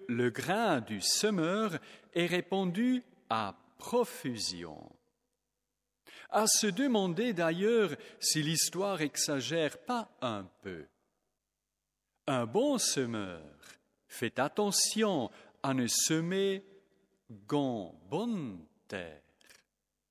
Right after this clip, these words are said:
Or, ici, le semeur a le geste large.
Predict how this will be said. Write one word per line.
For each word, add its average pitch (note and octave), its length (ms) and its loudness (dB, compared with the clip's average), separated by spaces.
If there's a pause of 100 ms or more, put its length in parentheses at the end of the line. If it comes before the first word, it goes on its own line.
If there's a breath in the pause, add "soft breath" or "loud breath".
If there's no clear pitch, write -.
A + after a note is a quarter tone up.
(840)
Or, B2 440 -2
ici, F#3+ 520 -2 (640 soft breath)
le G#3+ 140 6
semeur A3+ 760 4 (120)
a D#3 120 2
le D3+ 180 4
geste B2+ 680 0 (360)
large. G#2 880 -8